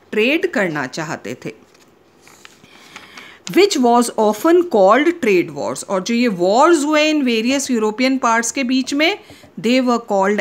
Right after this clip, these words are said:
as trade wars। Now let us first of all study the trade adventures of these parts that ultimately led to the so-called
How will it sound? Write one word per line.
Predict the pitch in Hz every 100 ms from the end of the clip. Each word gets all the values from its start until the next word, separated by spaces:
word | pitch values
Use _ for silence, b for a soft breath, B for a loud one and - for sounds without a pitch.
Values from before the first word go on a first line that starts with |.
| -
as | 226 339 -
trade | - 220 180 175
wars। | 151 113 117 - - B B B -
Now | 220
let | 240 294 427
us | 440 -
first | - 277 339 -
of | 349 - 220
all | 175 196 277 B B
study | - - 262 233 330
the | 349 339 349
trade | 240 269 320 262
adventures | 220 185 190 180 170 214 220 285 -
of | 226 196
these | 196 294 339 -
parts | - 175 165 226 - B B -
that | 233 240
ultimately | 220 208 277 285 302 311 330
led | 247 202 208 -
to | 226
the | 208 214
so-called | - 262 285 277 175 202 269